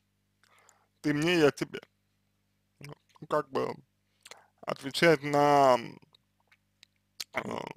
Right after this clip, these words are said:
ну, тем же самым, э, в психологическом смысле, не самая лучшая идея. Но вы здесь как будто бы, знаете, говорите, что вы терпи-, вот я терплю, терплю, терплю, потом хоп, я тоже могу.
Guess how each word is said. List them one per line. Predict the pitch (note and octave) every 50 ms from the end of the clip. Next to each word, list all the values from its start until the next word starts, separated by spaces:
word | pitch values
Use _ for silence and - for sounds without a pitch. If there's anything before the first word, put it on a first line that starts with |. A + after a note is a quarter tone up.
| _ _ _ _ _ _
ну, | C#3 C3 G#2+ - _ -
тем | - C3 B2+ A#2+
же | B2 C3+ C3
самым, | - G3 A3 A3+ G3 C3 A2+ A2+ - - _ _ _ _ _ - - _ _ _ _ _ _ - _
э, | - - G2+ G2+ G#2 A2+
в | A#2+ -
психологическом | - - A#2+ - D3+ D3 C#3+ C3 B2+ A2 - - - B2 A#2 G#2+
смысле, | A2+ C3 C#3+ E3 F3+ - - - C#3 - - - - _ - _ _ _ _ - - _ _ _ _ _ -
не | - B2+ B2
самая | - - C3+ B2+ C3 B2+ B2+
лучшая | B2 A#2+ A2+ - - C#3 C3+
идея. | C3+ D#3 D3+ D3 - - _ _ _ _ _ _ _ _ _ _ - - - _ _ _ - _ _ _ _ _ -
Но | - D3 D#3+
вы | G3 A3
здесь | G3 G3 F#3+ E3
как | - F3+ F3+ F3+
будто | F#3 F3+ - F3
бы, | F3 E3+
знаете, | F3+ G#3 B3 A#3+ - -
говорите, | - D3 D3+ D#3+ E3+ F3+ - - E3
что | - - - E3+
вы | E3 E3
терпи-, | - - F#3+ E3+ E3 D#3+ E3+
вот | E3 D#3 -
я | E3+ E3+ D#3
терплю, | - F3 E3+ - - F3 E3
терплю, | - F3 D#3+ - - F3 E3+
терплю, | - F#3+ - - D4 D4 A3+
потом | - E3 - - E3+
хоп, | - - - A3+ - -
я | F3 E3
тоже | - - G#3 G3+ E3+ D3+ D3+
могу. | C#3+ C3+ C3 B2 - - -